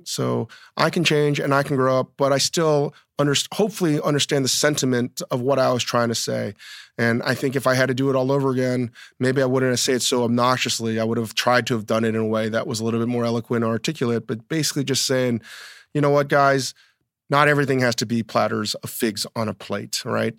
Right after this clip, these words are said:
There, there can be something else." But it was pretty hilarious at the time. And, uh, man, a lot of people hated my guts.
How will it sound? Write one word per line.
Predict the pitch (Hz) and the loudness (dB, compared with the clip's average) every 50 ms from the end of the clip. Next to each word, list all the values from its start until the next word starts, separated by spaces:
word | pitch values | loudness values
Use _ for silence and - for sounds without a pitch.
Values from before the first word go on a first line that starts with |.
| _ | _
There, | - 117 113 113 - | -4 -4 -4 -4 -4
there | - 143 123 113 | -4 -4 -4 -4
can | 113 - - 127 127 127 123 | -4 -2 0 0 2 2 0
be | 120 120 | 0 -2
something | 113 - 120 110 104 104 104 104 | -2 0 -2 -2 -2 -2 -2 -2
else." | 104 104 101 - - - _ - - - - - - _ _ _ | -2 -2 -2 -4 -8 -12 _ -20 -20 -20 -20 -20 -20 _ _ _
But | - 135 123 117 120 - - - - - _ _ _ _ _ _ - | 0 2 2 2 0 -2 -8 -12 -12 -14 _ _ _ _ _ _ -4
it | 131 | -4
was | 117 - | -2 -2
pretty | - 170 147 139 | 0 0 0 2
hilarious | 127 110 120 120 117 117 113 110 - - | 2 0 0 0 2 2 0 0 -2 -4
at | 104 - | -6 -6
the | - | -6
time. | - - 107 104 101 98 95 92 _ _ _ - - - - _ _ - | -4 -2 -2 -2 -2 -4 -6 -10 _ _ _ -20 -20 -20 -20 _ _ -6
And, | - 117 113 110 107 107 107 107 | -4 -2 -2 0 -2 -2 -2 -4
uh, | 107 107 107 110 110 110 110 - _ _ _ | -4 -4 -2 -4 -4 -6 -8 -10 _ _ _
man, | - 135 131 117 107 | -2 0 0 0 0
a | 117 135 | 0 0
lot | 123 127 127 131 | 2 4 4 2
of | 131 | 2
people | - - 123 123 131 123 | 0 -2 -4 -2 0 0
hated | 127 123 120 | 2 2 2
my | 120 120 | 0 0
guts. | 113 127 123 127 123 - | 0 0 0 0 0 -2